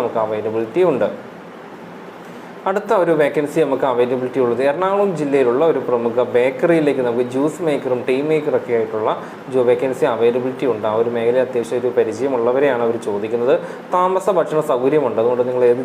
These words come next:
ജില്ലയിലുള്ളവർക്കാണെങ്കിലും ഈ ഒരു മേഖലയിൽ വർക്ക് ചെയ്യുന്നവർക്ക് ഈ ഒരു വേക്കൻസി നോക്കാവുന്നതാണ്. അടുത്ത ഒരു വേക്കൻസി നമുക്ക് അവൈലബിലിറ്റി ഉള്ളത് പാലക്കാട് ജില്ല നമുക്ക് ശ്രീകൃഷ്ണപുരം ഭാഗത്തുള്ള ഒരു പ്രമുഖ കമ്പനിയിലേക്ക്, ഒരു റബ്ബർ ഫാക്ടറിയാണ്.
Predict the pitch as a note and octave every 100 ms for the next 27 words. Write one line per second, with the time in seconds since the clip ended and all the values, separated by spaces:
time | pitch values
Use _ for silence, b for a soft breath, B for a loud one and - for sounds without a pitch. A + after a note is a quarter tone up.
0 | B2+ B2 B2 A#2 A#2+ B2+ B2+ B2 A2 A#2
1 | C3 G3+ B B - F#3 G3 E3 C3+ B2
2 | B2 A#2+ A#2 - B2 A#2 A2+ A2+ F3+ A#2+
3 | A2 G#2+ G#2+ A2+ G#2 D3+ B2+ G2+ A2 G#2+
4 | B2 A2+ G2 C#3 F#3+ F3 - - - -
5 | - - - - - B B B B -
6 | F#3 G3+ A3 F3+ D#3 D3 C#3 C#3+ C#3+ D3+
7 | C3 C3+ A#2 B2+ C3+ C3+ C3+ C#3+ A2 A2
8 | A2+ C3 C3+ C#3 D#3 D#3 D3+ C3 A#2 A#2
9 | A2+ A#2 A#2+ B2+ D3 E3 E3+ F3+ F3 D#3
10 | A#2+ A2+ B2 A2+ A2+ A2+ A#2+ A2+ A2+ B2
11 | A#2+ - A#2 C3 D3+ C#3 A#2+ A2+ A2+ -
12 | C3+ C#3 C3+ - D3+ G2+ G#2+